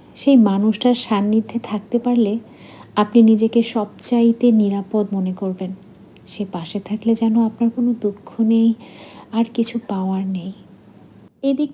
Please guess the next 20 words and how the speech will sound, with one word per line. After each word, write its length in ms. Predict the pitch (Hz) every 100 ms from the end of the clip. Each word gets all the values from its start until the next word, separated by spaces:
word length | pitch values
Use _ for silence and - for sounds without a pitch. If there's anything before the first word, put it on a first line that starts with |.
| -
থেকে 260 | 320 339
কি 220 | 330 -
মনে 260 | 277 208 196
হয়, 220 | - - - - - - -
সে 160 | 214
কি 160 | 196 226
আপনাকে 320 | 220 233 254
ভালোবাসে? 640 | 208 180 202 220 - 254 196 - - - -
এভাবে 500 | 202 196 - 214 233
অনুভব 400 | 202 196 - 226 226
করে 340 | - 190 190 247
আপনাকে? 520 | 247 - 277 269 214 - - - - - - - - - - - - - - - 202
<laughs> 680 | 214 - 220 - - - -
না, 180 | 202 - - - - - - -
একদমই 840 | 208 220 214 - - 208 208 240 220
না। 200 | 180 - - - - - - - - - - - - - -
কথা 340 | 208 185 - 254
হয় 200 | 277 294
তার 180 | 294
সাথে? 540 | 285 - 285 - -